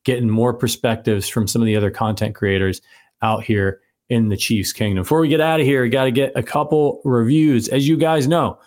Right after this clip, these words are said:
Sierra Addict Podcast, you're watching on YouTube, hit that thumbs up button. If you leave a review on the show over at Apple Podcasts, a five-star review,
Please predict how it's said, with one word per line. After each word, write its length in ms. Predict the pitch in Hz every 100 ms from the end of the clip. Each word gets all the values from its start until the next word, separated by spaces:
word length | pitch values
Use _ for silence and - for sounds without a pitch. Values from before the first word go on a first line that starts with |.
| _
Sierra 420 | - - 143 147 151
Addict 280 | 151 139
Podcast, 400 | 156 160 123 107
you're 80 | 123
watching 240 | 139 135 147
on 80 |
YouTube, 340 | 147 160 127 95
hit 120 | 127
that 180 | 143 135
thumbs 240 | 139 123
up 180 | 151 156
button. 320 | 123 120 117 _ - _
If 180 | 117 -
you 460 | 135 156 180 190 - _
leave 300 | 135 160 165
a 40 |
review 580 | 175 160 196 139 127 131 _ _
on 280 | 127 139 156
the 40 |
show 520 | 143 208 165 107 127 -
over 280 | 131 127 127
at 80 | 123
Apple 300 | - 143 180
Podcasts, 680 | - 190 131 - 104 120 - 113
a 40 |
five-star 640 | - 120 135 135 175 165
review, 380 | 180 180 139 104